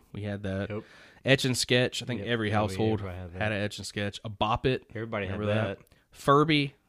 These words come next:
Speaker 2: That
Speaker 1: Didn't,
Speaker 2: scared me.
Speaker 1: didn't have one of
Speaker 2: <laughs> I
Speaker 1: those,
Speaker 2: couldn't
Speaker 1: but I
Speaker 2: do it.
Speaker 1: remember how
Speaker 2: I couldn't do a
Speaker 1: popular,
Speaker 2: Furby.
Speaker 1: I remember how popular they were, though. Beanie Babies, obviously
Speaker 2: Mm-hmm.
Speaker 1: very popular.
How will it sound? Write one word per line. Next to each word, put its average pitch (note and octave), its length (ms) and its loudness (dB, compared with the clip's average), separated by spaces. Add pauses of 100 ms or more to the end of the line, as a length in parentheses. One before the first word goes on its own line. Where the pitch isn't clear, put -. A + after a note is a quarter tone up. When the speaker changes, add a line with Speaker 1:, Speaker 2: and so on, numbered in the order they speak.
Speaker 2:
That C3 160 2
Speaker 1:
Didn't, A2+ 140 -6
Speaker 2:
scared G#2 240 -2
me. F#2+ 180 -10
Speaker 1:
didn't A#2 220 -2
have A2 240 0
one G#2+ 100 -2
of G#2 100 -2
Speaker 2:
<laughs> - 0 -
I G#2+ 40 2
Speaker 1:
those, G#2+ 180 2
Speaker 2:
couldn't B2 220 -2
Speaker 1:
but A#2 100 0
I A#2 60 6
Speaker 2:
do A#2 40 2
it. - 40 0
Speaker 1:
remember C3 260 0
how B2+ 80 2
Speaker 2:
I D3 80 6
couldn't D3+ 240 4
do C3+ 140 4
a B2+ 40 2
Speaker 1:
popular, A#2 260 0
Speaker 2:
Furby. G#2+ 160 -4 (180)
Speaker 1:
I B2+ 60 -2
remember G3 220 0
how B2 120 0
popular A#2+ 480 0
they G#2 120 -2
were, G#2 220 -2
though. G#2 240 0 (760)
Beanie C3+ 260 4
Babies, C3 560 2
obviously A#2 440 2
Speaker 2:
Mm-hmm. A2 60 2
Speaker 1:
very A2+ 180 2
popular. A2 560 -2